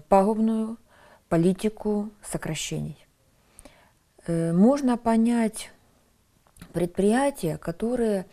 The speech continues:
еле-еле сводят концы с концами и то сохраняют рабочие места. Но гигант металлургии, одно из крупнейших предприятий в Европе, э,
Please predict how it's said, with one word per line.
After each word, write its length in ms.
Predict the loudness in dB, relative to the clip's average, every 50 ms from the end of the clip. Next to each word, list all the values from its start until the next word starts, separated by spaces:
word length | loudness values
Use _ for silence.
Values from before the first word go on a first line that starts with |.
| -20 -12 -4
еле-еле 640 | 0 4 4 4 4 4 2 2 2 2 2 0 0 -4
сводят 400 | -4 -4 -2 -2 -2 -2 -4 -4
концы 320 | -8 -8 -6 -4 -4 -6
с 60 | -6
концами 600 | -6 -8 -8 -8 -6 -4 -4 -2 -2 -4 -4 -6 -10 -20 -20 -20 -20 -20 -20 _ _
и 100 | -2 -2
то 260 | -2 0 0 0 0
сохраняют 680 | 0 -2 -8 -8 -6 -6 -4 -4 -2 -4 -4 -6 -6 -6
рабочие 440 | -8 -6 -6 -8 -8 -8 -10 -10 -10
места. 360 | -10 -12 -14 -14 -16 -18 -18 _ _ _ _ _ _ -20 -20 -20 -16 _
Но 380 | 0 4 4 4 4 2 0 -4 -10 _ _ -20 -20 -20 _ 0
гигант 440 | 0 2 4 6 4 4 4 0 -2
металлургии, 840 | -4 -2 0 0 0 0 0 0 -2 -4 -4 -4 -6 -8 -10 -12 -16 _ _ _ _ _ _ -20 -20 -20 _ _
одно 360 | 4 4 6 8 6 6 6
из 100 | 4 0
крупнейших 920 | -4 -8 -6 -6 -6 0 0 2 4 4 4 2 0 -2 -4 -6 -8 -8 -8 _
предприятий 960 | -8 -8 -8 -8 -4 -2 -2 0 0 0 0 -2 -4 -4 -4 -4 -4 -6 -8
в 80 | -8 -6
Европе, 840 | -4 0 0 0 0 0 -2 0 0 0 -2 0 -2 -2 -2 -2 -8 -18 -20 -20 -20 -20 -20 -20 _
э, 340 | -6 -4 -2 -2 -2 -4 -6